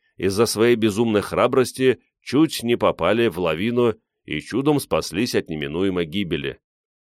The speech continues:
Значит, все довольны, я всем угодил, самому себе – троим чудесно спасенным, Мурату, который отныне чист перед Петуховым,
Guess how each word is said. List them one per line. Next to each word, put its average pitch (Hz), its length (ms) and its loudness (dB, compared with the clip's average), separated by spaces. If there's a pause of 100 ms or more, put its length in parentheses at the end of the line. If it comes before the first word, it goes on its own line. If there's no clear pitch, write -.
(140)
Значит, 160 440 0
все - 220 -2
довольны, 95 600 0 (180)
я 98 220 2
всем 135 300 2
угодил, 87 580 -2 (240)
самому 82 420 -4
себе – 104 440 -2 (400)
троим 123 340 0
чудесно 92 480 -2
спасенным, 117 760 -2 (260)
Мурату, 104 680 4 (220)
который 107 380 4
отныне 104 320 2
чист - 360 -4
перед 95 260 -2
Петуховым, 95 720 -2